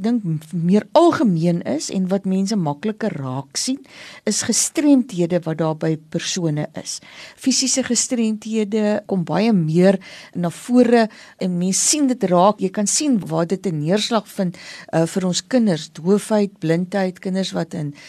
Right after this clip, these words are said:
eh, serebraal gestremdheid is, ehm, kinders in reistoele.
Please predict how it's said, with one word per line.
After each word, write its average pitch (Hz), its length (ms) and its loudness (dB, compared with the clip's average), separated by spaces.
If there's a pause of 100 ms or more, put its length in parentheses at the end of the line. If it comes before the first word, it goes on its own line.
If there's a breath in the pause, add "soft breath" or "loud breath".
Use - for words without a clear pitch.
(180 loud breath)
eh, - 120 -8
serebraal 156 640 -2
gestremdheid 180 800 -4
is, 165 500 -4
ehm, 147 220 -10 (400 loud breath)
kinders 190 380 0
in 165 180 -2
reistoele. 170 920 0